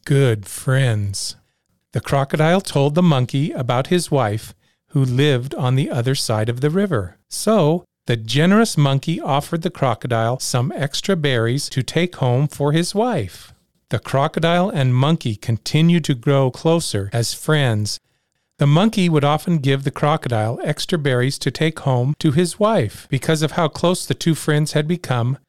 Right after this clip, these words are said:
the crocodile's wife started to grow jealous. She wanted to put an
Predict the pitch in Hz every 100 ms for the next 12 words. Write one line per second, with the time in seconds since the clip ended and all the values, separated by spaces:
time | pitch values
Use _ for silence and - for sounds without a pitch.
0 | _ - 131 - 135 - 151 151 147 135
1 | 127 127 - - - 131 127 131 131 -
2 | 127 131 123 123 120 107 - 117 120 135
3 | 92 - - - _ _ _ _ _ -
4 | - - 170 165 143 135 127 123 - 143
5 | 123 120